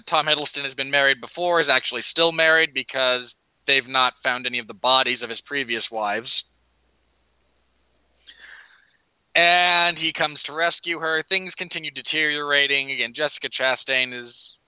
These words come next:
going crazy. She's disturbed already. Turns out she killed their mother, is kind of the driving force behind what's going on.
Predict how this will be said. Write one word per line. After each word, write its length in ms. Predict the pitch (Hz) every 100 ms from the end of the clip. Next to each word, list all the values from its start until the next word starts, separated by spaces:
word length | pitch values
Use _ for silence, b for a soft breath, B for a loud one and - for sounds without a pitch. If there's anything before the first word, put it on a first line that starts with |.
| _ 143
going 260 | 131 120
crazy. 460 | - 151 156 139 143 -
She's 160 | 113
disturbed 460 | - - 139 135 123
already. 380 | 123 135 135 135
Turns 300 | 180 175 160
out 180 | 160 151 -
she 120 | 147
killed 360 | - 147 139 127 131 -
their 180 | 123
mother, 640 | 131 185 202 196 185 185 180 _ b b b b b b _ _
is 140 | 165 165
kind 200 | 214 208
of 40 | 175
the 100 | 151
driving 440 | 147 160 165 151 139 -
force 340 | 151 156 - -
behind 460 | 131 143 147 147
what's 240 | 147 147 -
going 320 | 147 143 139
on. 480 | 139 139 143 143